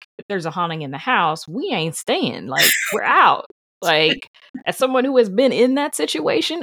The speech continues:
Speaker 1: I got out as soon as I could. <laughs> Like, that's just,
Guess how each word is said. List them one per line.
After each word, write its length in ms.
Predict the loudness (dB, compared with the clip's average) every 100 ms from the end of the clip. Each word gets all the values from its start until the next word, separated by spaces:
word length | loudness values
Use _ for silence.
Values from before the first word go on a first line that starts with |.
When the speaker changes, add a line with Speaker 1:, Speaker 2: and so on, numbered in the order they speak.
| -2
Speaker 1:
I 180 | 0 2
got 280 | 4 4 2
out 500 | 0 2 2 0 -2
as 220 | -2 0
soon 240 | -2 0 0
as 140 | 0
I 140 | 0 0
could. 260 | 2 2 2
<laughs> 60 | -8 -14 -14 -4
Like, 1300 | -4 2 2 4 0 0 -4 -4 -8 0 4 4 4
that's 200 | 2 0
just, 380 | 2 0 0 -8